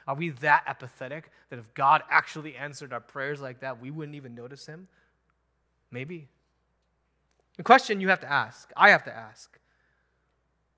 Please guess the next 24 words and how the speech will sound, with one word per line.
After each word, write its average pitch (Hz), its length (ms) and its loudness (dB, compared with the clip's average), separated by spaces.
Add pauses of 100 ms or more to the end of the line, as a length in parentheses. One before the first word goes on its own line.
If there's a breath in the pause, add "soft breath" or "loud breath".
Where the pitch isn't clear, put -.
(360)
is, 143 140 -6
are 196 40 -2
we 294 120 2
apathetic 170 640 0
in 131 100 -14
our 117 100 -10
faith? 127 300 -18 (2000)
Are 208 120 4
we 277 120 4
spiritually 214 920 2
insensitive 175 880 -8
to - 80 -20
the 147 80 -12
Lord? 170 360 -16 (1500)
So 226 120 0
that 214 160 10
we 240 140 0
don't 294 160 2
even 262 220 -2
notice 208 360 2
when 170 100 -6
he 180 80 -6
shows 165 280 -8
up. 139 240 -4